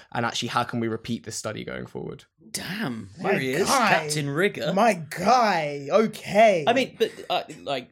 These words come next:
Speaker 2: that is a fair point, but sharing business results is something that, like, brands just don't like doing. Like, the amount of award entries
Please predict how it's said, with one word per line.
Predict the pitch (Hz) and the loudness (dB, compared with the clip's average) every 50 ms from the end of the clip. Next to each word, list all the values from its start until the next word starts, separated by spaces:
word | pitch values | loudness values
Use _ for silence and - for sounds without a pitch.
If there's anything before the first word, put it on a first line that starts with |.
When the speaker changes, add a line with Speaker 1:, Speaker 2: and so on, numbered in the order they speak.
| _ _ - | _ _ 2
Speaker 2:
that | 196 202 190 | 2 4 4
is | 190 160 | 2 0
a | 170 | -2
fair | 160 - 190 180 170 160 | 0 2 4 4 4 2
point, | - - - 139 123 147 175 - - _ - - _ _ _ _ _ _ _ _ | 0 -2 -2 -2 -2 -2 -4 -6 -10 _ -20 -20 _ _ _ _ _ _ _ _
but | - 170 139 160 143 - - _ _ _ _ - | 0 0 2 0 -2 -4 -8 _ _ _ _ -12
sharing | - - - 202 208 202 185 180 | -6 -2 0 2 2 2 0 -2
business | 156 185 190 180 - 175 143 - - | -2 -2 -2 0 -2 -2 -4 -4 -6
results | 139 123 120 123 92 78 - - - | -8 -8 -6 -6 -8 -8 -10 -12 -10
is | - - | -8 -8
something | - - 135 120 113 - 135 131 131 | -6 -6 -8 -10 -12 -12 -10 -10 -10
that, | 127 117 - - | -10 -10 -10 -10
like, | 117 120 117 117 - - - _ _ _ _ _ _ - - - | -10 -10 -10 -12 -14 -18 -20 _ _ _ _ _ _ -20 -20 -16
brands | - 147 160 160 156 147 - | -12 -8 -8 -6 -6 -8 -10
just | - 143 - - - | -12 -14 -16 -10 -8
don't | - 135 139 143 123 | -6 -4 -4 -4 -6
like | 123 123 110 - | -6 -8 -6 -4
doing. | 147 143 127 117 | -4 -4 -4 -4
Like, | 123 120 117 110 - - - _ | -6 -8 -10 -12 -16 -20 -14 _
the | - 139 | -4 -2
amount | 143 165 180 190 151 | 0 0 0 0 -2
of | 120 147 131 123 | -4 -8 -10 -10
award | - 143 127 139 165 175 180 | -12 -8 -4 0 0 2 2
entries | 151 131 120 98 - - - 123 123 120 - - - | 0 -2 -4 -8 -10 -12 -10 -10 -10 -10 -12 -14 -14